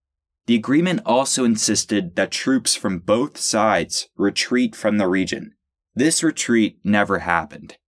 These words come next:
Also, the United Nations ordered a democratic vote in Kashmir so that the people could decide their own fate. However, this also never happened. In fact, India went as far as adding Kashmir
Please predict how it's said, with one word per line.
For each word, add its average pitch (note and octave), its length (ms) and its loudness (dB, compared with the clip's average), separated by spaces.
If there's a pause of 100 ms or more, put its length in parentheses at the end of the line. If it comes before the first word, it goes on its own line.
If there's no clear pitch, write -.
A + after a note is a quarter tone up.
(760)
Also, B2 480 2
the G2+ 120 -2
United A#2+ 400 2
Nations A#2 600 2
ordered A2+ 520 0
a G2 120 -2
democratic A2 720 0
vote G2 420 0
in E2+ 140 -4
Kashmir E2 720 -4 (280)
so - 160 -2
that A2 160 0
the - 80 -4
people D#3+ 420 -2
could B2 160 -8
decide F#2+ 560 2 (240)
their G#2 320 0
own A2+ 240 4
fate. - 320 -10 (380)
However, B2 580 2
this G2+ 260 -2 (120)
also G#2+ 640 2
never F#2 360 0
happened. F2+ 560 -4 (440)
In G#2+ 100 0
fact, C3+ 520 0
India E3 360 2
went B2 280 0
as - 180 0
far B2+ 460 4
as F#2+ 340 -2
adding C3 380 2
Kashmir F#2 720 0